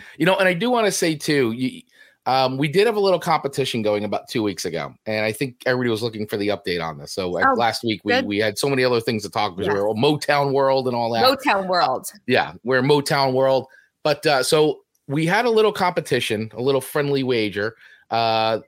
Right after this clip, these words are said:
Speaker 1: that we wanted to see who preferred which version of Ooh La La did we, do, do, does the public like more. And,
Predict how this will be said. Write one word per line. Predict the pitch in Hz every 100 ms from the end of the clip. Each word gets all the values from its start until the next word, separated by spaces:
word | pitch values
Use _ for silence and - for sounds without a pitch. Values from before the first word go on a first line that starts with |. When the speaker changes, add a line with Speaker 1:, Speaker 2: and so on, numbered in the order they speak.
| -
Speaker 1:
that | 120 117 113 - - _ _ _ _ _ _ -
we | 123
wanted | 127 165 175
to | 147
see | - 139 127
who | 117 - 190
preferred | 196 165 - 147 131 110
which | 127 127
version | 120 117 107 107
of | 110 107 107 92 _ _ _ _ -
Ooh | 165 185
La | 185 175
La | 156 147 143 101 92 - _ _ _ _
did | 123 107
we, | 117 110
do, | 78 110 120
do, | 113 120 113
does | 104 - 117
the | 98
public | - - 190 147 - - _ _
like | 135 139 -
more. | 117 110 82 - _ - - - -
And, | 135 131 127 123 123